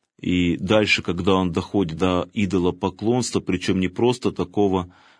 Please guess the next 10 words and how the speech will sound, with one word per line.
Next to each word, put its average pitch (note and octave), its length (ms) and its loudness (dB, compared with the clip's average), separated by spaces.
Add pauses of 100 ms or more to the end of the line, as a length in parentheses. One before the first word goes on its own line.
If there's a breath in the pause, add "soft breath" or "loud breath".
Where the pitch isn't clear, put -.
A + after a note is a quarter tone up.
(180 soft breath)
похожего F#2+ 640 0
на F#2+ 180 0
отречение F#2 680 0
Петра, G2 480 0
то F#2 200 -2
есть, F2 260 -2
ну, F#2+ 120 -2
вот F#2 160 0
так G2 220 -4
увлечённый G2+ 960 2